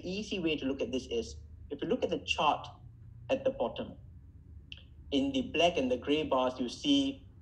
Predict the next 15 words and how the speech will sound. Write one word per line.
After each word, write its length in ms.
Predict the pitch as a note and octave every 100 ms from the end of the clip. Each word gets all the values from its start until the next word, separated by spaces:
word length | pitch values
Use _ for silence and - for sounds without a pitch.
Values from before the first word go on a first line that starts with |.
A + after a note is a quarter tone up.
| -
the 220 | C3 C3+ -
economic 720 | G3 G3+ F#3 E3+ D#3 D#3 D3+ - - - - - - - A#2+ A2
weight 320 | D3+ D#3 -
of 140 | - -
the 60 | A#2+
U 240 | A#2 A#2+
S. 320 | - - - - - - - -
As 400 | C#3 C3 - - -
a 140 | B2+
share 420 | B2 - F3 G3+ -
of 220 | B2 B2+
global 280 | D3 D3+ C3+
exports, 440 | A#2 - A2+ -
U 140 | C#3 C#3
S 240 | F3+ -